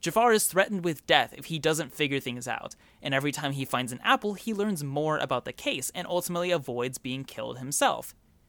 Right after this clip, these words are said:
In a more indirect way, we see the apples yet again having life-giving properties. A common Western saying is that an apple a day keeps the doctor away, and the idea that apples keep us healthy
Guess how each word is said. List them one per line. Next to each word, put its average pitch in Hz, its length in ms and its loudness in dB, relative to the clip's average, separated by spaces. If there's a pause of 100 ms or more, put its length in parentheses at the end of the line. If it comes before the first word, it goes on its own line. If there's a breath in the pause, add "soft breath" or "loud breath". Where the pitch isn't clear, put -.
(240)
In 156 120 0
a 151 100 2
more 143 220 4
indirect 131 420 0
way, 262 400 0 (300 soft breath)
we 240 100 0
see 262 160 0
the 247 140 2
apples 190 380 0
yet 135 200 2
again 233 460 0 (180)
having 156 440 2 (180)
life-giving 147 560 -2
properties. 233 640 -2 (600)
A 170 100 -2
common 240 340 4
Western 185 340 2
saying 139 340 2
is 135 120 -4
that 127 140 2
an 135 140 -8
apple 226 300 2
a 208 60 4
day 139 300 2
keeps - 280 -8
the 147 80 0
doctor - 380 -4
away, 123 400 -6 (340)
and 139 140 -4
the 135 100 4
idea 131 220 2
that 127 160 0
apples 135 320 4
keep 131 200 -6
us 123 120 -2
healthy 240 420 0